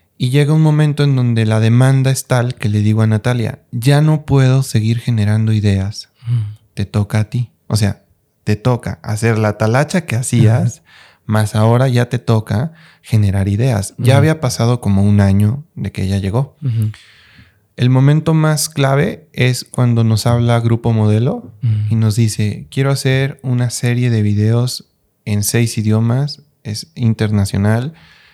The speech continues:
Speaker 1: y era con ave InBev, que compra Grupo Modelo,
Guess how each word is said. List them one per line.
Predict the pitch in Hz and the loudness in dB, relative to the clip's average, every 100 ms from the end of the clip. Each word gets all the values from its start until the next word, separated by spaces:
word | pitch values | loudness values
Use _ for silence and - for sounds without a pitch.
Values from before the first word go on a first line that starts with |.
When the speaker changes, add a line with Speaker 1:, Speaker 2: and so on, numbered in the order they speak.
| _ | _
Speaker 1:
y | 113 | 0
era | 120 123 - | 2 0 -2
con | 120 117 120 131 - _ - | 0 2 2 -2 -8 _ -4
ave | 123 127 | 0 2
InBev, | 123 123 123 - - _ _ _ - | 2 2 0 -4 -16 _ _ _ -8
que | 104 - | -6 -2
compra | 117 113 117 | -2 0 -2
Grupo | 110 107 113 | -2 -4 0
Modelo, | 110 107 101 113 | 2 2 0 -4